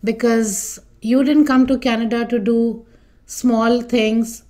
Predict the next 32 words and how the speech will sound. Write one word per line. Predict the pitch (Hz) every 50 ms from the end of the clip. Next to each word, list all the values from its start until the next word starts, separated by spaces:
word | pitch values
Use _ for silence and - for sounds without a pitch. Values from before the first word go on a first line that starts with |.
| _ - -
and | 220 220 226 226 226
not | 226 214 220 - - 170
grow. | - 196 202 202 170 151 156 156 -
You | - 185 208 233 226
came | - - 240 240 240
here | 226 190 240 226 226 226
to | 226 - 233 202
do | 185 220 226 226 220 - - -
whatever | 214 208 208 - 240 254 254 285
work | 262 233 233 220 214 208 -
you | 214 208
got | 180 165 196 190 190 185 - - - - - - - - - _ -
at | 214 214 214 -
whichever | 214 208 - 247 240 240 240 269
level | 247 240 214 202 190 180 175 185 190 202 196 - - - _ _ - _ -
and | 226 254 262 254 254
to | 269 247 254
keep | - - 294 302 254 202
growing | 190 214 208 196 196 196 196 208 226 226 -
till | - - 277 277
you | 262 277 269
actually | 208 202 214 214 214 - 254 233 233
read | 220 196 214 214 214 214 214
your, | 214 214 202 202 196 190 196 - 202 196 196 - 202
reach | 196 220 220 214 - 226
your, | 220 208 208 208 202 190 185
uh, | 196 190 185 185 175 175 175
focus | - - 214 196 202 - 214 208 202 202 -
and | 196 190 196
reach | 190 208 202 196 - -
your | 208 202 202 196
goals. | 185 175 - 196 208 208 190 170 175 - -